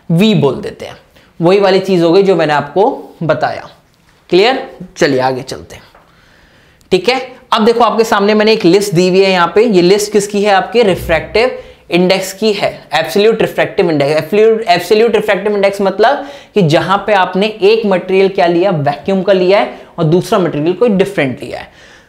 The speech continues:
तो यहां पर अगर आप ध्यान से देखेंगे तो एयर का refractive index आपका कितना होता है, वन पॉइंट ज़ीरो ज़ीरो ज़ीरो थ्री होता है, जिसको आप nearly equals to one मान लेते हैं।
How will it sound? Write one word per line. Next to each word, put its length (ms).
तो 60
यहां 280
पर 120
अगर 120
आप 120
ध्यान 240
से 120
देखेंगे 500
तो 360
एयर 280
का 120
refractive 540
index 300
आपका 220
कितना 300
होता 260
है, 120
वन 200
पॉइंट 360
ज़ीरो 240
ज़ीरो 240
ज़ीरो 220
थ्री 220
होता 220
है, 80
जिसको 260
आप 160
nearly 300
equals 320
to 140
one 180
मान 220
लेते 320
हैं। 140